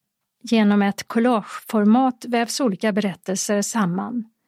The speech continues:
Berättelser om ungdomar som påverkas av varandra. Pjäsen är cirka en timme lång och riktar sig till trettonåringar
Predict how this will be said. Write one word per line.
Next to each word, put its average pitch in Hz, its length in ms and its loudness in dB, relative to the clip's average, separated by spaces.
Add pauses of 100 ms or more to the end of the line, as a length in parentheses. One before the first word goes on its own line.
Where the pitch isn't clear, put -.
(260)
Berättelser 196 640 -2
om 196 260 0
ungdomar 220 640 4
som 190 220 -4
påverkas 214 680 -2
av 165 120 -2
varandra. 170 540 -8 (960)
Pjäsen 196 380 0
är 185 120 0
cirka 202 560 -2
en 254 260 2
timme 240 320 2
lång 220 400 2 (100)
och 240 100 -2
riktar 233 280 -2
sig 180 160 -4
till 175 140 -8
trettonåringar 202 880 0